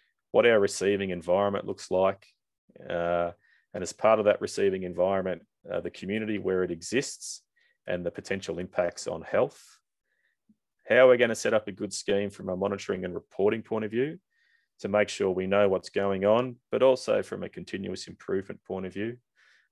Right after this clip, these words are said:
that we can drive really good outcomes and make sure that we're managing the recycled water the best way that we can.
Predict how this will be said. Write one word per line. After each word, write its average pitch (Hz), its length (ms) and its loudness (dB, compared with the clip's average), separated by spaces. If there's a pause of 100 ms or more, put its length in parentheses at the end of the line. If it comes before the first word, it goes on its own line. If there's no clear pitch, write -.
that 95 140 0
we 123 100 0
can 90 200 -6
drive 92 640 2
really 90 240 -2
good 85 180 -4
outcomes 90 600 -4
and 85 120 -16
make 85 160 -8
sure 85 300 -6
that 82 140 -6
we're 85 360 -6
managing 90 380 -6
the 80 60 -10
recycled 82 480 -6
water 82 200 -8
the 80 80 -12
best - 280 -8
way 87 140 -2
that - 160 -18
we - 80 -12
can. 117 340 -8